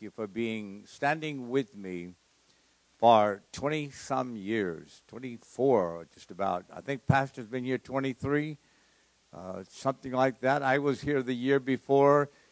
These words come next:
I was here when all the wild hippies were here.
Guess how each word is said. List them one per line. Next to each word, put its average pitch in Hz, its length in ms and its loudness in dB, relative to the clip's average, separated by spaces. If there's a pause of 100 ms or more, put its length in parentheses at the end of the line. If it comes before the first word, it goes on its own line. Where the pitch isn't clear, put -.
(260)
I 170 200 4
was 220 240 2
here 175 320 6
when 139 240 2
all 156 340 8
the 143 140 4
wild 139 600 4
hippies 107 720 -4
were 92 260 -2
here. 82 380 -4